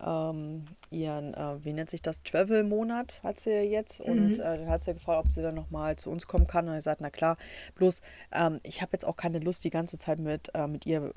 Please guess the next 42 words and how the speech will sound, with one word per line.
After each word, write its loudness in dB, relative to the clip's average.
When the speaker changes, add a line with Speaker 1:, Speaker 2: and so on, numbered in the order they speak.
Speaker 1:
bei 2
uns -2
zu -2
Hause 4
zu 0
bleiben 2
in -2
der 2
Area 4
und -2
dann 2
dachte -4
ich -12
mal -2
so, 0
ne, 0
so -2
ein -10
kleiner 0
Roadtrip, 2
äh, 4
durch -4
Michigan 0
wär 4
mal -2
wieder 2
ganz -4
nice. 0
Ähm, 6
wollen 12
Speaker 2:
Mhm. -
Speaker 1:
campen 4
fahren, 4
hab 4
jetzt 2
extra 2
noch -2
mal 4
ein 0
paar 0
Sachen -2
besorgt. 2